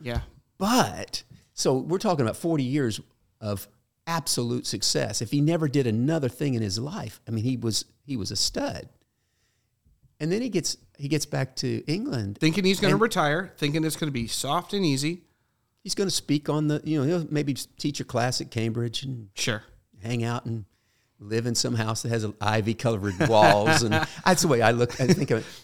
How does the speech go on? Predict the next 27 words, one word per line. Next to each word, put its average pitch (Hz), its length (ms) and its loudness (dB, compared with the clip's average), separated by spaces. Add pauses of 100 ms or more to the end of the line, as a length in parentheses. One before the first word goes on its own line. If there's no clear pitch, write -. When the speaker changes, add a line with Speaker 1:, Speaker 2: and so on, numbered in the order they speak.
Speaker 2:
But, 165 320 0 (180)
um, 127 480 0 (320)
his 208 280 0
real 220 140 4
legacy 170 420 2
comes 127 320 -2 (120)
after 151 420 -4
he 110 140 -2
leaves 110 280 -2
India. 120 280 -6 (460)
Speaker 1:
Yeah. 120 180 -12 (120)
Speaker 2:
It 127 200 -4
comes 156 380 0
after 139 340 -2
he 135 100 0
comes 123 220 -4
back 147 320 -6
into 143 320 -2
this, 117 320 -2 (580)
this, 120 500 0 (100)
um, 101 520 -10 (400)
secular, 131 1160 -2 (720)
he, 170 160 -12 (100)
he 147 180 -4
doesn't 160 320 2
even 135 300 0
recognize 110 1000 -6